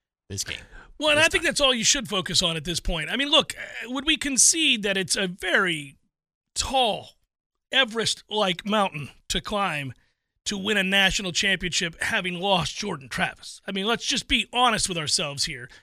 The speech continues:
Speaker 2: You were gonna need something special, and that thing that's special about this team is Jordan Travis. 'Cause there are other aspects that are good, but not special.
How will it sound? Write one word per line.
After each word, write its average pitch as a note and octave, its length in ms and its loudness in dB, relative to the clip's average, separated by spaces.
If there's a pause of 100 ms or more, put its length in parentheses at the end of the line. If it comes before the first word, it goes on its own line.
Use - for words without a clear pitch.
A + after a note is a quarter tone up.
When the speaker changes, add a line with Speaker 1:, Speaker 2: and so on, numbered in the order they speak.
Speaker 2:
You C4 220 -2
were D#4 120 0
gonna B3 200 2
need A3+ 300 -2
something E3+ 360 0
special, G3+ 800 2 (960)
and F#3 140 0
that B3 280 4
thing C#4+ 280 4
that's A3 200 0
special A3+ 800 2
about F#3+ 320 2
this F#3+ 160 0
team G#3 240 -2
is F3+ 80 -2
Jordan G#3+ 320 0
Travis. - 720 0 (1040)
'Cause B3 140 -4
there C4+ 140 4
are C4+ 100 4
other C4 160 2
aspects B3 460 4
that G#3+ 120 0
are A3 60 0
good, C#4+ 320 0
but A#3 100 4
not A#3+ 180 2
special. - 480 -2